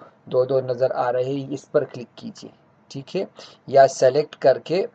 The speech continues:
अपने keyboard पर control सी कर लीजिए, control सी करके या ये वाला करके जिस, जो भी आप करेंगे ये copy हो जाएगा।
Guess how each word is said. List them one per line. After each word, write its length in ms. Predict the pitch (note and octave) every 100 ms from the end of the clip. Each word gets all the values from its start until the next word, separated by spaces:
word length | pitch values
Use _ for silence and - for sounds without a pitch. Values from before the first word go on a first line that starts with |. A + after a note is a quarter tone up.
| _ _ _ - _ _ _ _ _ _ -
अपने 360 | - D3 D#3+
keyboard 500 | D#3+ C#3+ C3+ B2+ B2+ B2
पर 140 | D3+
control 720 | D3 C3+ B2+ - D3+ D3 D3
सी 400 | C#3+ - - G#3 G3+
कर 200 | - A2+
लीजिए, 420 | G#2+ G#2 - G#2+ -
control 380 | A#2+ A2+ C3
सी 360 | B2+ - - G3
करके 540 | F#3 E3+ A3 - E3 D#3 - _ -
या 140 | B2
ये 340 | A#2+ A#2+ C#3+ E3+
वाला 280 | E3+ D#3+ D3+
करके 520 | - C#3+ - E3 G3 - _ _ B2+
जिस, 280 | B2+ C3+ - -
जो 200 | D3 D3+
भी 140 | F3
आप 200 | D3+ B2+
करेंगे 460 | - B2+ C#3 E3+ G#3+ _ _ _
ये 200 | B2+ C#3+ -
copy 360 | B2+ B2+ - D3
हो 220 | B2 A#2+
जाएगा। 380 | A2+ A2+ A2+